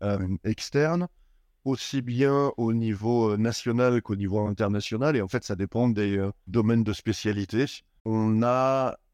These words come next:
en fait, on fait appel à ces services plutôt externes quand on a besoin de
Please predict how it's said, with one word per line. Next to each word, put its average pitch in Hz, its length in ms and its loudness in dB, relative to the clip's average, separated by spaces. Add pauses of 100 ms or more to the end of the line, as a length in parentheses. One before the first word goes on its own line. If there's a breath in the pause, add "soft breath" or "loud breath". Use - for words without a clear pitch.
en 120 140 -10
fait, 165 160 0
on 113 80 -2
fait 143 140 0
appel 143 280 2
à 123 80 2
ces 120 140 -8
services 117 340 -2
plutôt 110 320 -6
externes 139 400 0 (300)
quand 113 160 -6
on 117 80 4
a 113 80 4
besoin 117 280 0
de 120 60 0